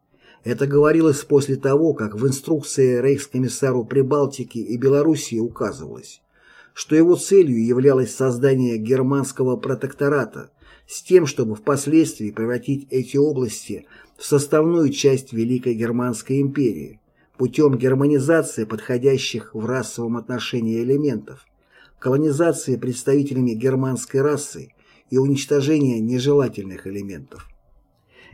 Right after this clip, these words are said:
Это говорилось после того, как в другой директиве Розенберга о задачах германского управления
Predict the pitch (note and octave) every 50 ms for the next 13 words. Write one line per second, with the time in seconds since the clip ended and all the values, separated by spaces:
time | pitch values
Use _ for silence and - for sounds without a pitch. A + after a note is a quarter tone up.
0 | - - B2 A#2 A2+ C3+ C3 D3+ D3+ D#3 D#3 E3 F3 E3+ D#3+ C3+ - - - C#3+
1 | C3+ - C#3+ C3+ - D3 D3+ D#3 F3+ E3+ C#3+ - - - A#2 A2+ G#2+ G#2+ G#2+ C#3
2 | C#3+ D3 D3+ F3 F3+ E3 C#3 B2 A2+ A2+ A2 G#2+ - - A2 G2+ F2 D#2+ C#2 -
3 | _ _ - A2 B2 A#2+ G#2+ G#2+ A#2+ A2+ G#2+ A2 G#2+ F2 F2 E2 E2 - - -
4 | - B2 A2+ C3 C3+ B2+ C#3 C3 B2+ - B2+ G#2+ G#2+ B2 B2+ B2+ B2+ B2+ B2 A2+
5 | G#2+ - - A2 A2 A#2 A2 A2+ B2 B2 A#2+ B2 C3 B2 A2+ G#2+ G#2 F#2+ E2 D2